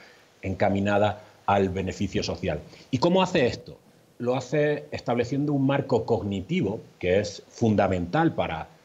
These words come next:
para poder llevar a cabo cualquier tipo de cambio social, basado en el enojo, que por todo el mundo de la comunicación es sabido que es la emoción que más puede llevar, eh, al cambio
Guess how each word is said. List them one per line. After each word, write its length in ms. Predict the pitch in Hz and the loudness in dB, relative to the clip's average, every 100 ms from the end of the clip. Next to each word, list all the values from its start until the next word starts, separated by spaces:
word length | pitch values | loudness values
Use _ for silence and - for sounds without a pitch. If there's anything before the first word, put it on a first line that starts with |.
| _ _ | _ _
para 220 | 90 92 | 0 2
poder 220 | 101 107 | 2 2
llevar 240 | 113 127 | 4 4
a 80 | 101 | 4
cabo 580 | 110 107 104 95 80 87 - | 2 2 2 0 -4 -12 -8
cualquier 360 | 92 90 101 | -6 0 -2
tipo 280 | - 101 101 | 0 0 0
de 100 | 90 | 0
cambio 280 | - 98 104 | 0 0 0
social, 340 | 123 120 123 123 - - | -2 0 -2 -2 -14 -14
basado 360 | 92 - 123 127 | 0 2 4 4
en 60 | 131 | 2
el 140 | 104 | 0
enojo, 400 | 101 160 156 98 | 0 -2 -2 -6
que 120 | 92 | -6
por 260 | - 90 87 | -10 -12 -6
todo 300 | 110 107 107 | -2 0 0
el 60 | |
mundo 280 | 104 107 107 | 0 2 2
de 40 | 101 | 2
la 140 | 101 | 2
comunicación 520 | 104 107 117 113 127 | 0 0 -2 0 0
es 60 | 123 | 0
sabido 380 | 117 117 120 117 | 0 0 0 0
que 80 | |
es 160 | 110 - | -2 0
la 240 | 107 104 | 2 4
emoción 560 | 101 98 98 151 147 139 | 2 0 0 2 2 2
que 100 | 131 | -2
más 160 | 107 107 | -2 -2
puede 260 | 117 110 | 0 0
llevar, 340 | 107 95 98 - - - _ - | 0 -2 -4 -8 -20 -20 _ -10
eh, 260 | 87 80 80 80 - | -6 -6 -8 -10 -2
al 240 | 95 98 | 0 2
cambio 480 | - 120 113 107 101 | 2 2 4 2 0